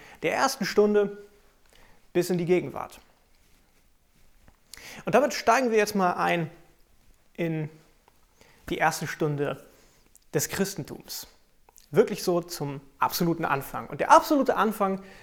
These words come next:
des Christentums ist, wir wissen es, Jesus. Und Jesus selber hat gesagt in Lukas einundzwanzig: "Und ihr werdet um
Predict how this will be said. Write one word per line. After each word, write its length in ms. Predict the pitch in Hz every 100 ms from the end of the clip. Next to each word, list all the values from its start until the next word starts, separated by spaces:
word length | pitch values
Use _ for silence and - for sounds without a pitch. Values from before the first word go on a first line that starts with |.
| - _ _ -
des 240 | 156 202 -
Christentums 840 | 175 170 - 139 151 156 151 -
ist, 340 | - 165 170
wir 120 | 143 123
wissen 260 | 127 131
es, 340 | 120 120 - - - -
Jesus. 600 | - 170 170 123 - - - - _ _ _ _ _ _ _ - - -
Und 180 | - 165
Jesus 680 | 147 285 311 277 269 - -
selber 720 | - 135 160 160 139 123 143 - -
hat 320 | - 123 -
gesagt 560 | 180 143 110 185 - - _ _ _ _ _ _ _ -
in 160 | - 151
Lukas 320 | 180 196 160
einundzwanzig: 920 | 160 147 143 - 127 135 185 214 - _ _ - - -
"Und 260 | 175 -
ihr 380 | 311 285 330 320 -
werdet 720 | 156 127 143 139 151 156 -
um 260 | 156 143